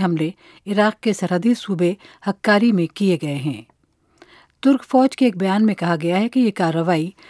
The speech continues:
ان کے ایک اڈے پر حملوں کے جواب میں کی گئی ہے۔ یہ فضائی حملے اس کے بعد کیے گئے جب گزشتہ ہفتے ترکی کے سرحدی شہر کوبانی کے لیے،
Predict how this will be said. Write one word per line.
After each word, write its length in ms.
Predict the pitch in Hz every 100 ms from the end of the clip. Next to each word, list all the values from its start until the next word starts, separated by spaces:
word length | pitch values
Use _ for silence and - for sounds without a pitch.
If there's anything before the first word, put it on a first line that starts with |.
| - -
ان 120 | 214
کے 120 | 202
ایک 140 | 190 190
اڈے 240 | 165 214
پر 160 | 208 196
حملوں 320 | 185 196 214
کے 140 | 180
جواب 360 | 160 175 185 165
میں 100 | 160
کی 220 | - 170 180
گئی 200 | 147 127
ہے۔ 160 | 123 - _ _ _ _ _ - -
یہ 120 | 214 208
فضائی 320 | 202 220 247
حملے 220 | 233 240
اس 140 | 247
کے 120 | - 190
بعد 260 | 190 214
کیے 240 | - 180 160
گئے 180 | 165 190 _ -
جب 180 | 208 180
گزشتہ 340 | 208 220 208 277
ہفتے 380 | 262 - - 262
ترکی 340 | 226 214 254
کے 140 | 247
سرحدی 420 | 226 190 196 196 262
شہر 300 | 214 196 202
کوبانی 480 | - 175 175 196
کے 140 | 240 196
لیے، 260 | 185 175